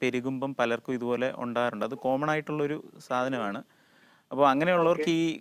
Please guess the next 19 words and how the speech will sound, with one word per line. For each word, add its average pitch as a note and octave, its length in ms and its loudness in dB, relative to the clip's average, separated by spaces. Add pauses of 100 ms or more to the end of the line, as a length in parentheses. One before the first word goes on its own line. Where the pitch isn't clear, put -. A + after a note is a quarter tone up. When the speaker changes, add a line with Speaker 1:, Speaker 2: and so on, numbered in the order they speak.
(140)
Speaker 1:
കുടൽ D#3 280 6
ഇങ്ങനെ D#3+ 240 2
അനങ്ങുന്ന D3 440 2
പോലെ, C#3+ 340 2
കുടലിൽ C#3 420 2
വായു C#3 380 4
ഇങ്ങനെ C#3+ 280 0
അനങ്ങുന്ന C3 260 0
പോലെ C3+ 100 2
അങ്ങനെയൊക്കെ C#3+ 400 0
തോന്നാറുണ്ട്. B2 460 0
അങ്ങനെ D#3 340 -2
ഉണ്ടോ? G#2 280 0
ഇങ്ങനെ A2 200 -4
കുടു C3 220 -2
കുടു C3+ 180 0
കുടു C3+ 240 0
എന്ന് C#3 140 -2
ഒരു B2+ 340 -4